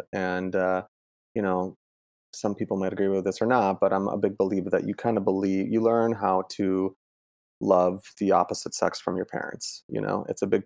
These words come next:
part of your upbringing. It's like, if you have a good relationship,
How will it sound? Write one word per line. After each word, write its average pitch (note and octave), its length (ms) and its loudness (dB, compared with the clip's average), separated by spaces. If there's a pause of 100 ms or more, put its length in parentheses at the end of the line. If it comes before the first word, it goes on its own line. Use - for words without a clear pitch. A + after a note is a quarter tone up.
part G2 240 6
of G2 320 2
your G2 260 0
upbringing. F#2 560 -2
It's - 180 -8
like, F#2+ 200 0 (300)
if - 200 -4
you A2 200 2
have G#2 280 4
a G2 40 0
good G2 160 0
relationship, G2 680 0